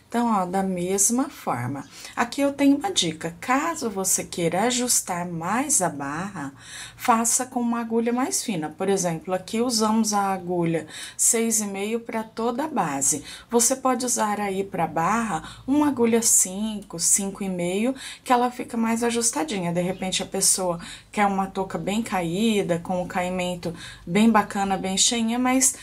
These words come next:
tem a cabeça mais estreitinha, então é só ajustar fazendo a barra com a agulha mais fina. E aqui eu já cortei o fio, só levo pro avesso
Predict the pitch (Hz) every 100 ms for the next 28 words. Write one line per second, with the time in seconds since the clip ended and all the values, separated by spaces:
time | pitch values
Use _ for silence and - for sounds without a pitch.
0 | - - 254 240 233 240 220 214 214 226
1 | 240 - 208 214 214 214 - 220 214 214
2 | - 220 254 311 - 320 302 302 302 -
3 | - 254 262 302 - - - 269 294 311
4 | 311 - 202 214 262 - - - - 294
5 | 262 233 240 247 - 214 247 208 185 190
6 | 208 240 - 240 233 220 226 233 226 240
7 | 392 - - 151 131 - - - - -
8 | 277 320 320 277 254 214 196 - 185 175
9 | - 165 214 302 - - 196 190 285 -
10 | - - - - - - - - - -
11 | - 247 226 208 175 156 156 156 - 226
12 | 277 311 220 165 165 160 160 190 - 294
13 | 427